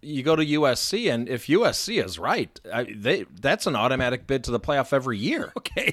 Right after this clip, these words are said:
Speaker 2: thank you.
Speaker 1: I mean,
Speaker 2: Like
Speaker 1: it, they, they basically, in, in the Pac-twelve, it's
Speaker 2: Eh,
Speaker 1: basically
Speaker 2: U S C
Speaker 1: them
Speaker 2: Oregon.
Speaker 1: and, and Oregon.
Speaker 2: U S C
Speaker 1: And,
Speaker 2: Oregon.
Speaker 1: and if you, Washington raises up, you know, you
Speaker 2: You could see
Speaker 1: again, you can
Speaker 2: Washington
Speaker 1: s-
Speaker 2: raising up. You don't wanna catch Utah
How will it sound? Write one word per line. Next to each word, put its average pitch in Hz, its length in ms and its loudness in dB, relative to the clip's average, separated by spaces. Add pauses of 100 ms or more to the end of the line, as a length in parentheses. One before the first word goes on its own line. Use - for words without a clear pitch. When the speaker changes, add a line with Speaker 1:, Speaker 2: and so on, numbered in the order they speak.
Speaker 2:
thank 185 280 -6
you. 117 200 -8 (540)
Speaker 1:
I 170 100 10
mean, 196 460 6
Speaker 2:
Like 165 60 4
Speaker 1:
it, 214 140 2
they, 190 120 2
they 190 160 4
basically, 226 480 0 (320)
in, 180 180 -2
in 214 140 4
the 220 80 6
Pac-twelve, 196 500 4
it's 143 120 2
Speaker 2:
Eh, 233 60 0
Speaker 1:
basically 190 300 4
Speaker 2:
U 156 80 4
S 139 60 4
C - 20 6
Speaker 1:
them 226 200 4
Speaker 2:
Oregon. 185 180 2
Speaker 1:
and, - 80 -6
and 175 140 2
Oregon. 180 600 2
Speaker 2:
U 185 60 -4
S 156 100 2
C 170 60 2
Speaker 1:
And, 165 60 4
Speaker 2:
Oregon. 113 220 0
Speaker 1:
and 107 160 2
if 190 180 0
you, 208 180 -6
Washington 175 680 -4
raises 160 400 0
up, 151 300 0
you 156 80 0
know, 139 160 -2
you 139 280 -8 (300)
Speaker 2:
You 160 120 -8
could 175 160 2
see 190 140 4
Speaker 1:
again, 180 80 4
you 151 60 6
can 147 100 6
Speaker 2:
Washington 151 440 2
Speaker 1:
s- 151 60 -4
Speaker 2:
raising 147 300 0
up. 135 140 -6
You 151 80 -6
don't 147 260 -2
wanna 156 180 0
catch 147 320 0
Utah 127 600 0